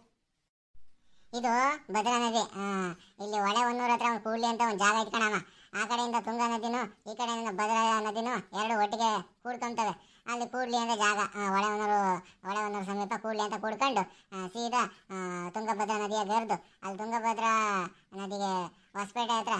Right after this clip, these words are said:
ತುಂಗಭದ್ರಾ ಜಲಾಶಯ ಅಂತ ಕಟ್ಟವ್ರೆ, ಅಲ್ಲಿಂದ ಬಂಗಾಳ ಕೊಲ್ಲಿ ಸೇರ್ಕೊಳ್ಳುತ್ತೆ, ಜೊತೆ ಜೊತೆಯಾಗೆ ಹರ್ಕೊಂಡು ಹೋಗುತ್ತೆ. ಹ್ಮ್, ಅಬ್ಬಬ್ಬಬ್ಬಬ್ಬಬ್ಬ. ಆ, ಭದ್ರಾ ಜಲಾಶಯ ನೋಡು, ಎಷ್ಟೊಂದ್ ಜನರ ಜೀವನ ಅಡಿಗೆ, ಆ, ಒಂಥರ ಏನಪ್ಪ ಅದಂತಂದ್ರೆ,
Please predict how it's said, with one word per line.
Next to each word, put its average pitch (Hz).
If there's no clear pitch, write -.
ತುಂಗಭದ್ರಾ 220
ಜಲಾಶಯ 214
ಅಂತ 208
ಕಟ್ಟವ್ರೆ, 208
ಅಲ್ಲಿಂದ 226
ಬಂಗಾಳ 220
ಕೊಲ್ಲಿ 220
ಸೇರ್ಕೊಳ್ಳುತ್ತೆ, 214
ಜೊತೆ 202
ಜೊತೆಯಾಗೆ 226
ಹರ್ಕೊಂಡು 226
ಹೋಗುತ್ತೆ. 214
ಹ್ಮ್, 208
ಅಬ್ಬಬ್ಬಬ್ಬಬ್ಬಬ್ಬ. 175
ಆ, 170
ಭದ್ರಾ 170
ಜಲಾಶಯ 190
ನೋಡು, 175
ಎಷ್ಟೊಂದ್ 185
ಜನರ 185
ಜೀವನ 185
ಅಡಿಗೆ, 185
ಆ, 165
ಒಂಥರ 160
ಏನಪ್ಪ 180
ಅದಂತಂದ್ರೆ, 180